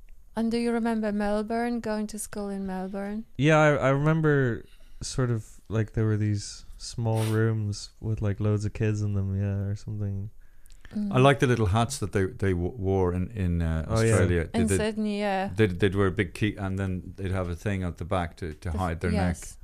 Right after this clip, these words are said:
Speaker 1: They have
Speaker 3: from
Speaker 1: this
Speaker 3: the sun.
Speaker 1: saying that they have to put a hat, the sunscreen, and
Speaker 3: Oh, yeah, the
Speaker 1: covered
Speaker 3: sun,
Speaker 1: in
Speaker 3: the
Speaker 1: sun.
Speaker 3: sun is, I, I did, did you ever get, um, sunstroke?
Speaker 1: N-, no, no,
Speaker 3: I got
Speaker 1: no.
Speaker 3: it once. Oh, it's like a, it's like a big s-, knitting needle being shoved f-,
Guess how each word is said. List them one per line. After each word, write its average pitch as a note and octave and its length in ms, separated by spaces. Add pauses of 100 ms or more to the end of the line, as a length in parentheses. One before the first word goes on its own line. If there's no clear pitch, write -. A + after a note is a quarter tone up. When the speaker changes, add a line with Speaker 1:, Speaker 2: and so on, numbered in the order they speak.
(800)
Speaker 1:
They A3 80
have A3+ 160
Speaker 3:
from G#3+ 80
Speaker 1:
this F#3+ 80 (120)
Speaker 3:
the A3 60
sun. G3+ 60
Speaker 1:
saying G#3+ 460
that F#3+ 320
they G3+ 100
have G3+ 180
to G#3+ 60
put G3+ 160
a G3 80
hat, G#3+ 560
the G#3+ 80
sunscreen, G3+ 920
and F3+ 340
Speaker 3:
Oh, A#2 80
yeah, A#2+ 120
the G#2 60
Speaker 1:
covered G#2 100
Speaker 3:
sun, D3 200
Speaker 1:
in B2 100
Speaker 3:
the A2+ 100
Speaker 1:
sun. C#3+ 360
Speaker 3:
sun G#2 80
is, G#2 340
I, G#2+ 180
I C3+ 120
did, B2 520
did A2+ 140
you C3 160
ever C#3+ 140
get, C3 340
um, G#2+ 480
sunstroke? G#2+ 1200 (1080)
Speaker 1:
N-, G#3+ 320
no, A3+ 340
no, G#3+ 460
Speaker 3:
I D#3 100
got C3 200
Speaker 1:
no. A2 40
Speaker 3:
it F#2+ 60
once. G#2 420
Oh, G#2+ 140
it's - 160
like A#2 160
a, A2 40
it's G2 160
like G#2+ 100
a G2+ 40
big G2 240
s-, - 320
knitting G#2+ 420
needle F#2 380
being F2 280
shoved F2+ 500
f-, - 160